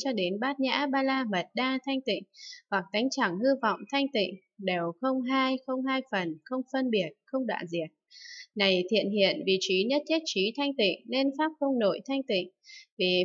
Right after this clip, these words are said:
pháp không nội thanh tịnh, nên tánh chẳng hư vọng thanh tịnh. Vì sao? Vì hoặc trí nhất thiết trí thanh tịnh, hoặc pháp không nội thanh tịnh, hoặc tánh chẳng hư vọng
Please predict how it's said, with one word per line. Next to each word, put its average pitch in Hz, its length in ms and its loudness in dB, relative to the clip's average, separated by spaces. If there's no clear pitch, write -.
pháp 294 140 2
không 285 240 2
nội 208 300 4
thanh 269 220 -2
tịnh, 208 300 0
nên 277 240 0
tánh 262 180 0
chẳng 220 300 -4
hư 247 60 0
vọng 226 180 0
thanh 269 160 -2
tịnh. 202 240 -2
Vì 165 200 -2
sao? 247 280 -4
Vì 202 160 4
hoặc 202 160 4
trí 208 220 0
nhất 302 260 0
thiết 320 160 0
trí 220 320 -2
thanh 294 180 0
tịnh, 202 260 -2
hoặc 175 220 -2
pháp 269 220 -4
không 285 200 0
nội 202 300 0
thanh 277 160 -2
tịnh, 202 240 0
hoặc 185 240 -2
tánh 208 180 -2
chẳng 190 320 -2
hư 254 60 2
vọng 196 180 0